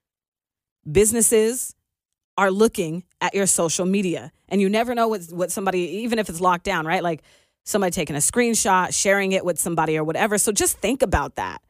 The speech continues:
Just think about that. You have to know what you want and have an, uh,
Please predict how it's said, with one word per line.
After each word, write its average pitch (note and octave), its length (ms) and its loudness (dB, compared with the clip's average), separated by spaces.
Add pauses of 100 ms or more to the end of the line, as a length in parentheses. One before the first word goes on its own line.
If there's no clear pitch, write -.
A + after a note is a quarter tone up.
(500)
Just C#4 420 2 (180)
think A#3+ 440 0
about F3+ 400 0
that. D3+ 260 -2 (160)
You F#3+ 140 0
have B3+ 320 2
to - 100 -4
know A3 160 4
what G3 220 0
you F3+ 120 -2
want D#3 440 -4 (440)
and F#3 140 4
have G#3 220 2
an, G#3+ 80 0 (260)
uh, - 60 -6